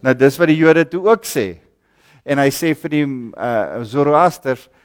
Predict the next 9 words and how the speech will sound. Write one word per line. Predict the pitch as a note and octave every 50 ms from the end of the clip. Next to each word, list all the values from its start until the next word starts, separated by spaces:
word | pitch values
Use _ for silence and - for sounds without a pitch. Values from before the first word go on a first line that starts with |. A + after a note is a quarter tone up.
| _ _ _
"Ek | - C3 - _ D3+
is | C#3 - -
julle | C#3+ C3+ B2+ C3 B2+ B2+ B2+ B2 B2
Mahushadra." | A#2+ A#2+ A#2 A#2 A#2 A#2 A#2 A#2 A#2 C#3 E3 D#3 - - - A2+ A2+ G#2 E2+ E2+ E2+ - - _ _ _ _
Ek | - G2+ -
dink | - A#2+ A2+ -
is, | A#2 A2 - - - -
uh, | C2+
uh, | F#2 F#2 - - D#2 F2+ F2+ F2